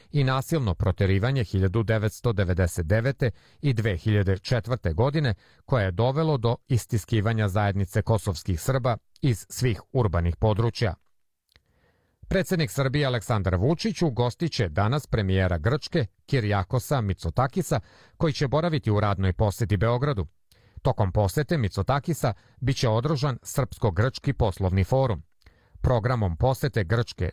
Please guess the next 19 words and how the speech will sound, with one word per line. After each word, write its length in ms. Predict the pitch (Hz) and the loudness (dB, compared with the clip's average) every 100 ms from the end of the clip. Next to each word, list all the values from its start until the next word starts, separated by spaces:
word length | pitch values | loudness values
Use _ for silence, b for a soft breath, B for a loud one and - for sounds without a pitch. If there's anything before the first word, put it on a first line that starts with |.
| - | -2
delegacije 680 | 101 90 85 131 - 165 107 b b | 0 2 2 0 0 -2 -2 b b
predviđen 560 | - 127 113 147 127 127 | -2 0 0 -2 0 0
je 100 | 107 - _ | 0 -2 _
tet-a-tet 800 | 151 135 - - 104 - 131 - | -2 -2 -4 -2 0 0 -2 -2
sastanak 560 | - - 110 - 139 101 | -6 -2 -2 0 -2 0
Vučića 540 | 107 117 139 135 - 98 | 0 0 0 -2 0 0
i 80 | |
Mitsotakisa 760 | 87 90 - 104 113 - 139 139 | 2 0 0 0 0 0 -2 0
u 80 | 101 | 0
Palati 420 | 110 95 87 104 | 0 2 2 0
Srbija, 420 | - 127 123 113 - _ B B B | 0 -2 0 -2 -6 _ B B B
posle 300 | 127 - 101 | -2 0 -2
čega 300 | - 104 113 | 2 2 2
će 160 | - | 0
uslediti 580 | 151 107 110 101 120 131 | 0 0 0 2 2 0
plenarni 520 | - 104 101 107 107 | 0 2 2 2 2
razgovori 540 | 98 110 107 151 139 117 | 2 2 0 0 0 0
delegacija 680 | 98 98 98 101 98 117 90 | 0 0 2 2 2 0 -2
Srbije 540 | - 104 92 117 98 | 0 -2 2 2 0